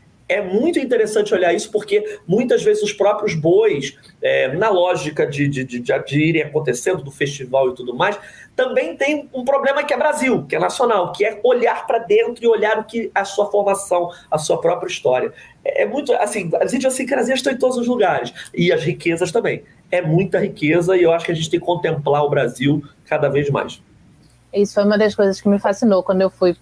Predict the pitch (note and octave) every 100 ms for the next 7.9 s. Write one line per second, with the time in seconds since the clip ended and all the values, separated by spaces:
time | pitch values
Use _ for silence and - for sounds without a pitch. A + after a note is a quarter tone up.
0 | _ _ _ - F#3 F#3 F3+ E3 - F3
1 | - F3 F3 E3 F3 F3 F#3 F#3+ F#3 F3+
2 | F3+ G3+ G3+ A3 C4+ A3+ A3 G#3+ G#3+ G3
3 | G#3 G#3 G#3 G#3 G#3 G3+ G#3 - - -
4 | - - _ - A3+ C4 D#4 D#4 B3+ C#4+
5 | D#4+ - _ A#3+ D4+ F4+ E4 D#4 D4+ D4
6 | C#4+ C4 A#3+ A3+ A3 A3 A3 B3+ A#3 A#3
7 | C4 B3 A#3 A#3+ A#3 B3+ B3 A#3 A3